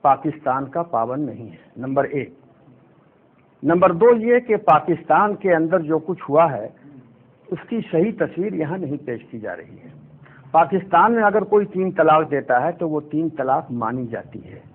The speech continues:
पाकिस्तान गवर्नमेंट ने जो रेगुलेशन उसके अंदर बनाया है वो ये है कि इस तीन तलाक को या एक तलाक को या दो तलाक को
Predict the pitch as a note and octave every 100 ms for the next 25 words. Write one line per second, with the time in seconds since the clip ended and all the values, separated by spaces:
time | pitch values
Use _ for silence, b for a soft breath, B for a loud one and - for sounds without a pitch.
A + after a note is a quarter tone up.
0 | - - - B B B - D#3+ D#3+ -
1 | F#3 G#3 A3+ F3+ E3+ E3+ E3 G#3 G#3 G#3
2 | G#3 F3+ D3+ C3+ D3 D#3+ A#3 A3+ - -
3 | E3+ D#3+ D3 C3+ C3 A#2+ G2+ G2+ C3 C#3+
4 | C#3 G3+ G3 D3 A#2 B2+ - b b b
5 | b _ G4+ A4 - G#3 - - G3 A#3+
6 | A3+ F3 D3+ B2+ A#2+ - D3+ A3 B3 -
7 | C3+ D3+ F3 - F3 A3 - D#3+ C#3 B2+
8 | - - D#3 F3+ D#3+ D#3+ D#3+ B2+ D3+ A3+
9 | A3+ D3 B2 B2 - D#3+ G3+ A3+